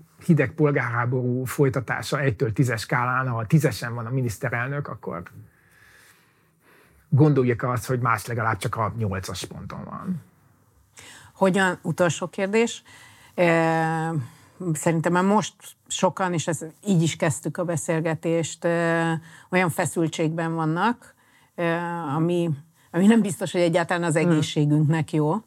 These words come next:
Speaker 2: Ö, tudunk-e valami jó tanácsot adni a választóknak arra, hogy azért még, még bár rövid, de nagyon sok idő van április tizenkettedikéig, hogy egyrészt, ö,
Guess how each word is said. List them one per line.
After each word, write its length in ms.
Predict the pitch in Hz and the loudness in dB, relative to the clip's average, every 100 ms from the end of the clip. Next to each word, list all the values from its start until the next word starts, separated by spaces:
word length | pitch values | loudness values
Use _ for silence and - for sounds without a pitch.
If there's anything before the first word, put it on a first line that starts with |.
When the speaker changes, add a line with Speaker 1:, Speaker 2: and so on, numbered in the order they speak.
| - - - - - | -12 -20 -20 -20 0
Speaker 2:
Ö, 320 | 175 165 160 160 | 4 4 4 4
tudunk-e 460 | 233 233 196 160 160 | 6 6 4 2 2
valami 320 | 160 160 175 | 2 2 4
jó 200 | 196 262 | 4 4
tanácsot 600 | 262 175 160 151 156 139 | 2 0 0 0 -2 0
adni 540 | 156 156 156 156 165 175 | 0 0 0 0 -2 -4
a 100 | 165 | 2
választóknak 840 | 170 165 147 - 156 143 160 147 | 2 2 -2 -8 -10 -6 -4 0
arra, 440 | 156 151 151 156 | 0 0 2 0
hogy 460 | 151 156 156 160 156 | 2 0 0 0 -2
azért 240 | 156 160 175 | 0 2 4
még, 180 | 190 180 - _ | 2 0 -4 _
még 400 | 220 220 226 180 _ _ | 4 6 6 2 _ _
bár 280 | - 196 190 | -2 2 4
rövid, 460 | 196 247 240 233 190 | 4 4 4 0 0
de 300 | 196 214 202 | 0 0 2
nagyon 380 | 240 226 175 165 | 4 4 2 0
sok 260 | - 156 | -2 -4
idő 240 | 175 160 170 | -4 -4 -4
van 160 | 175 | -2
április 380 | 165 170 180 160 | -2 -4 -4 -6
tizenkettedikéig, 1080 | - 170 170 156 175 147 185 - 190 196 196 | -4 -4 -4 -4 -4 -4 -6 0 0 0 0
hogy 160 | 190 180 | 2 4
egyrészt, 560 | 185 175 180 170 - | 2 4 2 0 0
ö, 240 | 185 175 | 2 4